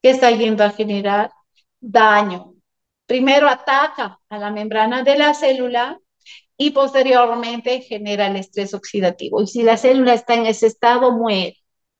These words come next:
¿Por qué? Porque está dañando sus membranas, se lisan y, y se, eh, activa la apoptosis, ¿ya? Ojo, entonces, en resumen, haciendo un resumen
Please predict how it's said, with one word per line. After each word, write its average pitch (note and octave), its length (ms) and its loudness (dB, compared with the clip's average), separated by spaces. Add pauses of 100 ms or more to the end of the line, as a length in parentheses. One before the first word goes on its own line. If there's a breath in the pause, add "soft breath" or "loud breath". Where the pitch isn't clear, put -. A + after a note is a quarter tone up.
(160)
¿Por A3+ 180 -2
qué? B3 200 -2
Porque G#3 260 -6
está G#3 240 -4
dañando G3 500 -4
sus G3 240 -12
membranas, A#3 720 -4 (280)
se C4+ 180 2
lisan B3 500 -2
y, F3 140 -12
y A#3 400 -6
se, G#3+ 260 4
eh, A3+ 140 4
activa A3+ 420 0
la G3+ 140 4
apoptosis, - 880 -6 (260)
¿ya? G#3 340 0 (840 loud breath)
Ojo, C#4+ 560 4
entonces, E4 640 -2
en C4+ 160 -2
resumen, C#4+ 680 -4
haciendo C4 360 -6
un B3+ 100 -6
resumen B3+ 580 -4